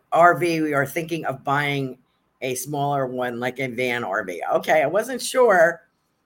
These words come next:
You know, that's what they, when you're studying or training for mediumship,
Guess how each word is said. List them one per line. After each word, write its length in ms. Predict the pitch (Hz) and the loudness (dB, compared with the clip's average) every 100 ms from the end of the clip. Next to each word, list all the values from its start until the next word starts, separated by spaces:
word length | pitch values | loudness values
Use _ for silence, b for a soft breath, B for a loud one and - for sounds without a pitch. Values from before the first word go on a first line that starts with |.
| _ - | _ -6
You 60 | |
know, 60 | 165 | -4
that's 120 | 185 | -4
what 100 | 214 | -2
they, 480 | 208 202 120 90 90 143 165 139 _ _ - 135 _ | 0 -2 -2 -10 -20 _ -20 -20 _ _ -20 -20 _
when 200 | 170 175 | -8 -4
you're 160 | 175 170 | -2 -4
studying 720 | - 214 214 202 185 175 165 | 0 2 4 2 0 -4 -4
or 140 | 143 135 | -4 -6
training 420 | - 202 196 185 | -6 -4 -4 -4
for 120 | 165 | -4
mediumship, 560 | 170 170 160 143 147 | 0 2 2 -2 -10